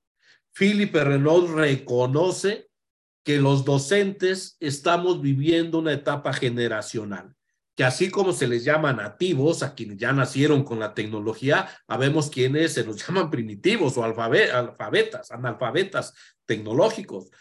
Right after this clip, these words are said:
que habemos quienes nos ha tocado desde abajo empezar a aprender las nuevas tecnologías.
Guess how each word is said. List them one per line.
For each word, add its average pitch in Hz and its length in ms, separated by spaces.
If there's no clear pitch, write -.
que 143 80
habemos 175 400
quienes 131 300
nos 120 180
ha 185 100
tocado 160 640
desde 127 560
abajo 151 360
empezar 156 520
a 165 60
aprender 120 340
las 151 140
nuevas 135 240
tecnologías. 107 840